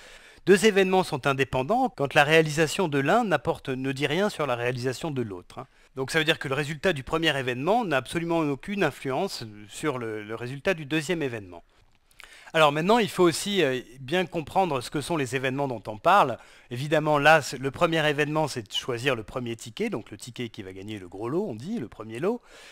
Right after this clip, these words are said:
Et puis le deuxième événement, c'est choisir le deuxième ticket. Alors c'est assez facile de voir que ces deux événements sont dépendants,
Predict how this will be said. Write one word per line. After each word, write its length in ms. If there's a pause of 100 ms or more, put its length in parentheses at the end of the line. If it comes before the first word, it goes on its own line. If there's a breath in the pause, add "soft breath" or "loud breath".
(160 loud breath)
Et 100
puis 220
le 140
deuxième 320
événement, 420
c'est 220
choisir 360
le 120
deuxième 420
ticket. 400 (800 loud breath)
Alors 160
c'est 100
assez 180
facile 360
de 80
voir 280
que 160 (280 loud breath)
ces 140
deux 200
événements 400
sont 160
dépendants, 580